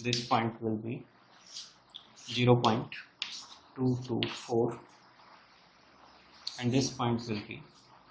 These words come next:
zero point three one six.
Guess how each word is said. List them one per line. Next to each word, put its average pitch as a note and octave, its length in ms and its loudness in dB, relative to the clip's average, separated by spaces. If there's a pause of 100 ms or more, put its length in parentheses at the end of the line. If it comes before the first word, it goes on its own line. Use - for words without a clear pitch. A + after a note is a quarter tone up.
(1400)
zero C3+ 300 10
point B2 320 4 (640)
three - 460 2
one G#2+ 180 2
six. - 640 -6